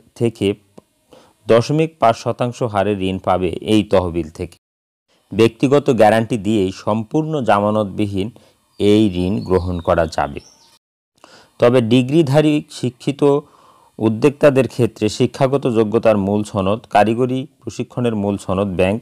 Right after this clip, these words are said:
জামানত হিসাবে জমা রাখতে পারবে। তবে একজন গ্রাহক এই তহবিল হতে একবারই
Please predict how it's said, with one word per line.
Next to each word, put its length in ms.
জামানত 440
হিসাবে 340
জমা 260
রাখতে 300
পারবে। 320
তবে 180
একজন 400
গ্রাহক 400
এই 180
তহবিল 420
হতে 300
একবারই 420